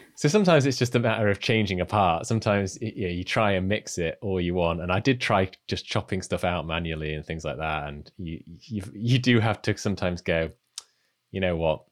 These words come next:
This just needs changing. It's not, it's not working." It's not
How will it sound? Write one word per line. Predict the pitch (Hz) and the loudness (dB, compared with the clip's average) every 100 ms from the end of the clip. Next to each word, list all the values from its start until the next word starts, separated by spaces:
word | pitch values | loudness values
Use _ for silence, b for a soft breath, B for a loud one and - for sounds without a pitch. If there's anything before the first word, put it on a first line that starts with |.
| _ _ - | _ _ -4
This | 90 - | -4 -4
just | 78 | -6
needs | 78 76 - _ _ _ _ - | -6 -6 -12 _ _ _ _ -6
changing. | 82 78 78 71 - _ - | -4 -2 -4 -8 -12 _ -8
It's | 85 | -2
not, | 104 90 - | 0 0 -4
it's | 92 - | -6 0
not | 110 92 | 0 2
working." | 87 - 87 82 78 | -2 -2 -4 -4 -8
It's | 87 - | -8 0
not | 120 117 | 0 0